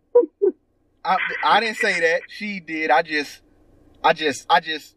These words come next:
Speaker 2: made it in layman's terms, just in case somebody misunderstood. She wanted to make sure they understood what she was saying,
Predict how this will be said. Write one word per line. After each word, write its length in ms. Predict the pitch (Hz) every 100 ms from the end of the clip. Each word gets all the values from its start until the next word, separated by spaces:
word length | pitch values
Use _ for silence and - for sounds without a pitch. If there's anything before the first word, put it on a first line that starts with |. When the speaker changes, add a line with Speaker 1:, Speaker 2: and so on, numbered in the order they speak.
| _
Speaker 2:
made 340 | 156 170 185
it 140 | 160 - -
in 180 | 160 151
layman's 380 | 160 180 160 139
terms, 420 | 175 147 139 135
just 180 | 151 151
in 60 |
case 200 | 156 160
somebody 280 | 185 175 156
misunderstood. 800 | 147 185 180 143 131 - 131 120
She 380 | - 123 120 117 - - -
wanted 200 | 139 135
to 40 | 131
make 180 | 139
sure 140 | - 147
they 140 | 120 -
understood 580 | 165 151 - 123 110
what 120 | 110 113
she 200 | 131 113
was 120 | 123
saying, 360 | 160 117 87